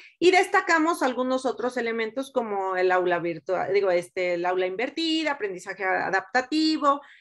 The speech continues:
eh, que puedas ver desde todos tus dispositivos, ¿no? Eh, acceder a tu campus y demás. Yo los invito a que nos sigan en redes sociales para que se enteren de más eventos y temas relevantes y que sepan que estamos a sus órdenes desde el vicerrectorado,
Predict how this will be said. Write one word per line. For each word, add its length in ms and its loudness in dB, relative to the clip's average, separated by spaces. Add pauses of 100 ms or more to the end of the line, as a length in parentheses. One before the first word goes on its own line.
(100)
eh, 240 2
que 160 2
puedas 440 0
ver 180 -2
desde 260 -6
todos 320 -6
tus 140 -6
dispositivos, 920 -2 (300)
¿no? 360 2
Eh, 480 0
acceder 460 0
a 140 0
tu 120 -12
campus 500 0
y 80 -4
demás. 400 -10
Yo 200 6
los 220 6
invito 320 4
a 40 -6
que 80 0
nos 160 2
sigan 380 2
en 140 0
redes 280 6
sociales 480 0 (400)
para 360 8
que 120 -2
se 120 -6
enteren 500 0
de 80 -6
más 240 -8
eventos 540 -4
y 80 -16
temas 320 -2
relevantes 720 -2 (260)
y 220 4
que 100 0
sepan 500 0 (160)
que 100 -4
estamos 420 -2
a 80 -2
sus 240 -10
órdenes 500 -2
desde 260 -4
el 100 -4
vicerrectorado, 1080 0